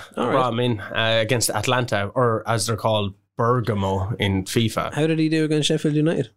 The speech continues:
Speaker 2: I drew one all in that game,
Speaker 1: Yeah,
Speaker 2: Kenneth.
Speaker 1: see, there you
Speaker 2: Yeah, but
Speaker 1: go.
Speaker 2: that's 'cause I was,
Speaker 1: Yeah,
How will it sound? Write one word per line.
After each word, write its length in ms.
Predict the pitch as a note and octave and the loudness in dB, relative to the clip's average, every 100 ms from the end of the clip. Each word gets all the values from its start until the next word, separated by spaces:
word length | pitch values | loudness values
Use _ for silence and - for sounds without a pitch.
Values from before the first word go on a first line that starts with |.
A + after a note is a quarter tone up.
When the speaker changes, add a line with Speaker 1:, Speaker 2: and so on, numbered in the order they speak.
| _ _ _ _ _ - | _ _ _ _ _ -6
Speaker 2:
I 120 | A2+ | -2
drew 180 | B2 C#3+ | 0 0
one 160 | B2+ | 2
all 180 | B2 B2+ | 2 2
in 80 | G2+ | 0
that 140 | F2 - | -4 -4
game, 220 | E2+ F2 | -4 0
Speaker 1:
Yeah, 80 | C#3 | 0
Speaker 2:
Kenneth. 140 | D3+ | 0
Speaker 1:
see, 160 | C3 D#3 | 0 0
there 160 | C3 | 2
you 60 | C3+ | 2
Speaker 2:
Yeah, 60 | |
but 60 | E3 | 2
Speaker 1:
go. 40 | |
Speaker 2:
that's 140 | A#3 A#3+ | 0 0
'cause 180 | C4 B3 | 0 0
I 60 | |
was, 300 | B3 A3+ - - - - - - - | 0 0 -2 -6 -6 -6 -8 -10 -2
Speaker 1:
Yeah, 260 | D3+ F3 | 0 0